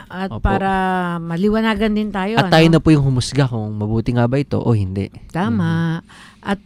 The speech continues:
Speaker 1: dahil ito ay, ah, may kinalaman ang topic natin sa biology, eh,
Speaker 2: Yes.
Speaker 1: syempre, sino pa ba ang higit pang makakapagpaliwanag ng husto?
Speaker 2: Ay, tingin ko po ang chairman ng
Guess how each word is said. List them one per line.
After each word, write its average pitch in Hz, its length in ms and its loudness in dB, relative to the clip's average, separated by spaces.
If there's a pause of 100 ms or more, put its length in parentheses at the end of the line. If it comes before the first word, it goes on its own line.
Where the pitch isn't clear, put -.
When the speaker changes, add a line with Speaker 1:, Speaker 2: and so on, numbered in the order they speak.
Speaker 1:
dahil 190 800 2
ito 185 400 0
ay, 175 240 0 (240)
ah, 165 80 2
may 247 320 2
kinalaman 262 880 0
ang 196 160 -4
topic 202 400 -2
natin 185 480 -4
sa 160 320 -4
biology, 165 800 -4
eh, 160 160 -8
Speaker 2:
Yes. - 0 -
Speaker 1:
syempre, - 360 -4 (440)
sino 175 320 2
pa 165 160 -2
ba 170 240 -4
ang 165 160 -4
higit 156 400 -4 (220)
pang 220 260 -2
makakapagpaliwanag 202 960 -2
ng 226 160 0
husto? 294 400 -2 (240)
Speaker 2:
Ay, 160 240 8
tingin 131 320 0
ko 131 140 -2
po 139 180 2
ang 120 240 -2
chairman 131 680 2 (240)
ng 117 500 4